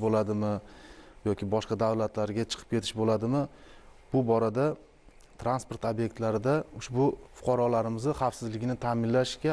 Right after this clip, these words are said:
alohida e'tibor qaratilishini talab etadi. Shu sababli ichki ishlar organlarini xalqchil tuzilmaga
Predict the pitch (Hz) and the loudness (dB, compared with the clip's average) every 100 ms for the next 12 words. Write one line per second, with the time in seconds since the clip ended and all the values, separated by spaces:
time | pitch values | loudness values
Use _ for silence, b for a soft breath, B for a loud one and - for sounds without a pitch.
0 | - 120 123 127 117 117 123 - - - | 2 2 2 0 -4 -2 -2 -4 -12 -6
1 | 113 113 107 107 104 120 139 - 117 120 | 0 0 0 -4 -4 -4 -4 0 0 0
2 | 120 110 92 80 - - - B B B | -2 -2 -2 -4 -10 -16 -20 B B B
3 | B B - 131 135 131 131 151 170 - | B B -10 -2 2 2 2 0 -4 -4
4 | - - - - 131 135 131 131 135 139 | -14 -16 -8 0 2 4 2 2 2 2
5 | 143 131 127 - 156 135 135 123 127 127 | 0 -2 -2 -2 -2 -2 -2 0 2 2